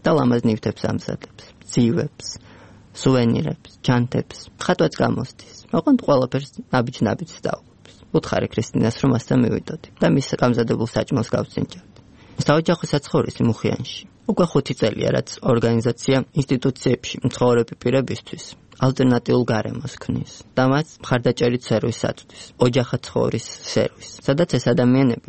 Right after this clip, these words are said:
ყოველდღიური ცხოვრების რუტინის დაძლევას სწავლობენ მხარდამჭერებთან ერთად. ქრისტინაც სწორედ ერთ-ერთი მაცხოვრებელია ამ სახლების. ძალიან უხარია, როცა მასთან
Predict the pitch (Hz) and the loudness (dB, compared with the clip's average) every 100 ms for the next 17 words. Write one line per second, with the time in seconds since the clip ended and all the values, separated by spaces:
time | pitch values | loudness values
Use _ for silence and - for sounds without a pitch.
0 | - - 131 131 127 139 143 - 117 110 | -16 0 2 2 2 0 0 -2 0 2
1 | 113 127 - 123 - 117 120 - - - | 2 -2 -4 -4 0 0 0 -6 -18 -20
2 | - - 113 - 110 107 107 - - - | -20 -2 -2 2 0 2 0 -2 -2 -2
3 | - - 135 - 120 117 117 127 - - | -6 -8 -8 0 2 2 0 0 -2 0
4 | 123 - - - - - - 190 - 120 | 0 0 -6 -20 -20 -20 0 0 2 0
5 | - - - 143 147 123 - 113 - 127 | -2 -4 0 2 2 0 0 -4 -2 0
6 | 113 - - 110 110 120 120 117 107 - | 0 0 0 0 0 0 2 2 0 -4
7 | 101 - - - - - - 131 160 127 | -6 -8 -20 -20 -20 -10 0 2 4 2
8 | - 107 - 90 - - 123 110 117 113 | 0 -4 -2 -6 -6 -2 0 0 0 0